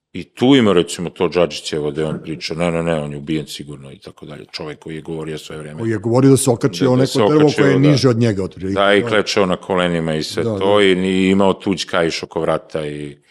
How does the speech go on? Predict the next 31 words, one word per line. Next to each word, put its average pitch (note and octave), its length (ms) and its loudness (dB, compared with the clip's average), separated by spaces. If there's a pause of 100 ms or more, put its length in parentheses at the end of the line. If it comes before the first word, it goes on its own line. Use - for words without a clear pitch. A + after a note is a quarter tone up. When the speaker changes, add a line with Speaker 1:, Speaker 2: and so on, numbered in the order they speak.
(240)
Speaker 1:
Nije F2 100 -4
se - 120 -4
on G#2 60 0
besio G2 220 0
kanapom, F2 400 -4
nego D2+ 180 -8
kaišem, E2+ 440 -4
a G#2+ 80 2
imao A2 160 2
svoj F#2 200 -2
kaiš, E2+ 240 -6
da. D2 120 -16 (200)
Znači, G2 380 -8
to - 60 -18 (200)
Speaker 2:
Sve, C3+ 400 2
Speaker 1:
su A2 220 -2
Speaker 2:
da, A2 260 -4
da, F#2+ 180 -4
da. F#2 120 -10
Speaker 1:
Vidi G3+ 180 -4
se - 180 0
da C#3+ 100 -2
je C#3 60 0
namešano. A2 520 -2
Ono, D3+ 200 2
moja F3+ 200 2
teorija E3 400 4
je C#3+ 100 6
u B2+ 40 4
stvari D#3 420 2
da, C3+ 280 4